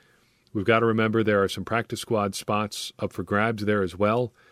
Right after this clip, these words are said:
Uh, it's possible a guy like Lancaster could make his way back on the practice squad, uh, though Wellington Prevalon certainly a consideration there as well. I think Heflin has done enough, though,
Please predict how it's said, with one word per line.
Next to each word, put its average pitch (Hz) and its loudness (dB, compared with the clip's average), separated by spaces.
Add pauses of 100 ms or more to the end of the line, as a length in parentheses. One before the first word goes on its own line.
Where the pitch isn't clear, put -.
(480)
Uh, 95 -4
it's 87 -8
possible 110 0
a 101 0
guy 98 0
like 95 -2
Lancaster 104 -4
could 95 -2
make 98 -2
his 92 -8
way 92 0
back 92 -4
on 98 -2
the 113 -2
practice 117 -4
squad, 123 -4 (480)
uh, 90 -10
though 90 2
Wellington 98 0
Prevalon 104 0
certainly 101 -4
a 95 -2
consideration 98 -2
there 92 -4
as 82 -10
well. 92 -2 (1040)
I 117 2
think 120 2
Heflin 117 0
has 101 0
done 110 4
enough, 101 0
though, - -14